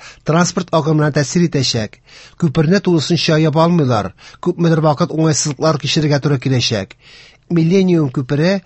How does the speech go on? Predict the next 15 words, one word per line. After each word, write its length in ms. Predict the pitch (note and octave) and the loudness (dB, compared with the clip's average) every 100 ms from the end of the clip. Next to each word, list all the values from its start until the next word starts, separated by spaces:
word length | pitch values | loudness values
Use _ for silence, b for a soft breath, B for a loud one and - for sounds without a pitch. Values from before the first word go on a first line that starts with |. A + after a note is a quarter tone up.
| B B | B B
шәһәрдә 600 | - E3+ E3+ D3 D#3+ D#3 | 0 2 2 2 0 0
зур 240 | C#3+ F3 F#3+ | 0 0 2
әһәмияткә 540 | E3 E3 D3+ B2+ F3 | 2 2 0 0 0
ия 80 | F#3+ | 0
булган 400 | E3 D3+ D#3 D3+ B B - | 0 0 -2 -2 B B -6
тиз 160 | G3 - | -4 0
хәрәкәт 400 | F#3+ F3 F3+ E3 | 0 0 -2 -4
итәргә 320 | D#3+ D#3+ D3+ | -2 0 0
мөмкинлек 400 | D3+ D3+ D3 C#3 | 0 0 0 0
бирүче 460 | C#3 C#3 - C#3+ A#2 | 0 0 2 0 0
магистраль 640 | C#3+ C#3 C#3 - C#3+ C3 | 0 0 0 0 2 2
юл. 300 | B2+ A2+ F#2+ B B _ C#3+ | 2 0 -4 B B _ 0
Аның 400 | D#3 E3 D3+ B2+ | 4 4 2 0
гомуми 480 | D3+ D3+ D3+ E3 | 2 4 4 4
озынлыгы 640 | D#3 B2 C3 A#2+ A#2+ E3 | 2 0 0 0 0 0